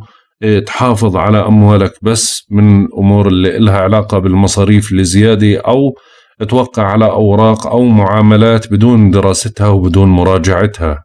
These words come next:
يعني الأمور المالية فيها إيجابية، ولكن مجازفات مالية واردة، وضغط مالي أو مصاريف زيادة برضو وارد.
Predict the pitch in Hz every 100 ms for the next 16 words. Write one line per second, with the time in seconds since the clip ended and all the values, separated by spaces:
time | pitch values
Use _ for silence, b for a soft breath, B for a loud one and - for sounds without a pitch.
0 | _ 107 110 214 110 107 B B B B
1 | 110 107 123 117 101 101 107 120 101 -
2 | 120 110 87 104 101 107 104 131 143 160
3 | 123 113 107 120 110 104 104 104 101 107
4 | 104 170 - 139 123 120 120 120 120 _
5 | - 104 101 92 80 82 - b b b
6 | - 98 123 110 101 - 104 110 104 101
7 | 92 98 98 - 101 110 104 90 98 95
8 | 90 90 82 101 113 101 85 85 82 80